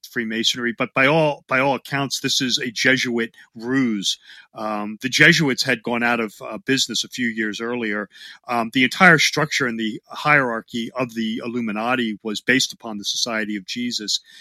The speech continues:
Um, and by all accounts, it's, it's the Jesuits under another guise, essentially, um, essentially trying to infiltrate Freemasonry, probably trying to discredit it. Um, there is, you know, wh-, whether or not whether or not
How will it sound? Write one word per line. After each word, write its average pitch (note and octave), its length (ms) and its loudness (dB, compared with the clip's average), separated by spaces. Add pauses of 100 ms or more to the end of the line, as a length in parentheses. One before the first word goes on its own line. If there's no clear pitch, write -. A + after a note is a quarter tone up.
(300)
Um, B2 300 2
and C#3 100 2
by C#3+ 160 8
all D3 120 8
accounts, C3+ 460 0
it's, B2 160 -6
it's - 220 -6
the B2 80 0
Jesuits B2+ 520 2
under A2+ 220 -2
another G#2+ 540 -6
guise, A2+ 480 0
essentially, G#2 640 -6 (400)
um, G#2+ 420 -2
essentially C#3 340 0
trying B2+ 200 -2
to B2 180 -4
infiltrate A#2+ 560 -2
Freemasonry, A#2 680 0
probably B2+ 420 2
trying A2+ 260 -4
to - 120 -16
discredit A#2+ 540 -2
it. G2+ 140 -6 (500)
Um, A2+ 440 0 (420)
there C#3+ 220 2
is, E3+ 580 8 (260)
you D3 140 2
know, B2+ 100 2
wh-, C3+ 460 0
whether D3 260 4
or C3+ 60 2
not B2 280 2 (680)
whether C#3+ 320 2
or B2+ 40 0
not A#2+ 260 -2